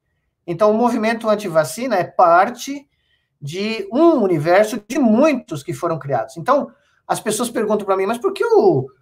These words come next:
o Trump não sai do Twitter?" Né? Eu gosto muito do Twitter, desde o começo, porque eu considero o Twitter uma prática de literatura espontânea e imediata,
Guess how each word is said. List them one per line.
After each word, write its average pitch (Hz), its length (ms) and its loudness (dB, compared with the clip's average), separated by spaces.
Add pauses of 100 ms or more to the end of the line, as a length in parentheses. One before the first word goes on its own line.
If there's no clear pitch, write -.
(140)
o 190 180 2
Trump 202 360 2
não 175 140 0
sai 180 220 4
do 170 100 -2
Twitter?" 143 540 -4 (680)
Né? 202 320 -2
Eu 233 160 0
gosto 240 260 2
muito 262 180 -4
do - 40 -14
Twitter, 208 340 -4
desde 214 220 0
o 214 40 -10
começo, 190 360 0
porque - 180 -6
eu 170 320 2
considero 180 440 2
o 175 40 0
Twitter 190 540 2 (460)
uma 170 360 0
prática 190 400 2
de 170 120 -4
literatura 196 760 0
espontânea 202 800 0
e 202 80 2
imediata, 190 580 2